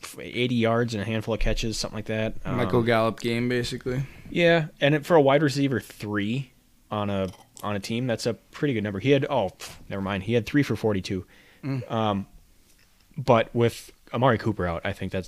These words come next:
Speaker 1: that number is gonna go way
Speaker 2: Oh,
Speaker 1: up.
Speaker 2: absolutely. The targets for sure.
Speaker 1: Um,
Speaker 2: And what
Speaker 1: I'm
Speaker 2: are we all about here?
Speaker 1: Opportunity.
Speaker 2: Opportunity.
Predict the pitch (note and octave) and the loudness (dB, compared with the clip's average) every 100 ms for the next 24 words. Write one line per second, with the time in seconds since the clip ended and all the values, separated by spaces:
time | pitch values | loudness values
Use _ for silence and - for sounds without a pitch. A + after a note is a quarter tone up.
0 | - G2+ G#2 G#2 G#2+ F2 E2 E2+ D#2+ - | -6 -2 0 0 -4 -8 -8 -10 -10 -4
1 | D3 C3 B2 A#2 G2+ A#2 A#2 G#2 A#2+ A2+ | 0 2 4 2 0 -2 -4 -2 0 0
2 | G#2+ - G#2 - A2 G#2+ - - - F#2+ | 0 -4 -6 -4 -4 -6 -12 -10 -2 0
3 | F2+ E2 - - A2 G#2 A#2+ A#2+ B2+ B2 | 0 -2 -8 -8 -2 4 8 8 10 10
4 | A#2+ B2 A#2+ A#2+ C#3+ C3+ D#3+ - - _ | 10 10 6 6 4 4 2 -2 -20 _
5 | _ _ _ _ - - - E2 A2 - | _ _ _ _ -20 -8 -4 -2 -2 -4
6 | A2+ E2 C#2+ A1+ | -4 -4 -10 -14